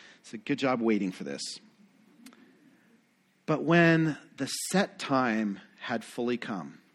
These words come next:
God sent his son, born of a woman, born under the law, to redeem those under the law, that we might receive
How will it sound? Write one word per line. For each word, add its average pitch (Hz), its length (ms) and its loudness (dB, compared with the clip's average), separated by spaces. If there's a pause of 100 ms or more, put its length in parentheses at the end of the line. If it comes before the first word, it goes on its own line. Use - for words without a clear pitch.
(1160)
God 139 360 2
sent - 340 -6
his 104 200 -10
son, 95 420 -8
born 147 280 0
of 170 100 2
a 175 60 -2
woman, 117 420 -2 (400)
born 139 400 -2
under 139 280 0
the 123 100 2
law, 107 420 -2 (340)
to - 100 -8
redeem 127 480 2
those 127 280 0
under 131 240 0
the 120 100 -2
law, 107 320 -2 (460)
that 139 300 -2
we 143 180 2
might 139 460 2
receive 127 720 -4